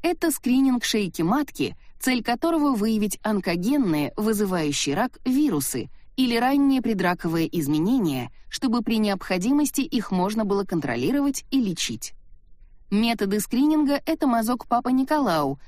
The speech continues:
представляющий собой легкое соскабливание клеток с поверхности шейки матки.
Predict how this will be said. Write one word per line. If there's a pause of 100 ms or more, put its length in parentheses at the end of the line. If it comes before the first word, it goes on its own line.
(120)
представляющий
собой
легкое
соскабливание
клеток (180)
с
поверхности
шейки
матки.